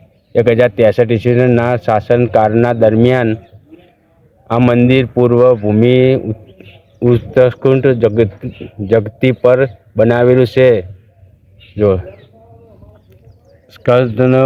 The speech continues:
પુરા-, પુરાણમાં આ સ્તરોનો ઉલ્લેખ ભાસ્કર ક્ષેત્રના નામથી દર્શાવેલ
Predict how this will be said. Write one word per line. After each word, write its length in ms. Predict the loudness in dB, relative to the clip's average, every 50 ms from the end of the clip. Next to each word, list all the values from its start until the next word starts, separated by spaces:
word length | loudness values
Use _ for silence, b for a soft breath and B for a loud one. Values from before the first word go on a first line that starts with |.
| 0 -2 -2
પુરા-, 380 | -2 0 2 2 2 0 -2 -4 -8 -16 -18 _ _ _ _ -18 -14 -6 -2
પુરાણમાં 840 | 0 2 2 2 0 0 -2 -2 0 0 0 0 0 -2 -4 -6 -10 -14 -20 -20 -20 _ _ _ _ _ _ -20 -20 -20 -20 -20 -20 _ _ -20 -20 _ _ _ -20 -20 _ _ _ _ _ _ -14 -8 -6
આ 400 | -4 -2 -2 -2 0 0 0 -2
સ્તરોનો 720 | -4 -6 _ 0 0 2 2 2 2 2 0 0 0 0
ઉલ્લેખ 460 | 0 0 2 2 2 2 2 0 -4 -8 -8 -8 -10 -16 -20 -20 _ -20 -20 -20 -20 -20 -20 -20 -20 -14 -8 -4
ભાસ્કર 380 | -2 -2 -2 -2 0 0 0 0
ક્ષેત્રના 880 | 2 0 -2 -2 -2 0 0 2 2 2 0 0 0 -2 -2 -2 -2 -2
નામથી 840 | -2 -2 0 0 0 -2 -2 -2 0 0 0 2 0 0 -2 -4 -2
દર્શાવેલ 720 | -2 -2 -2 -2 0 0 0 2 2 2 4 2 2 0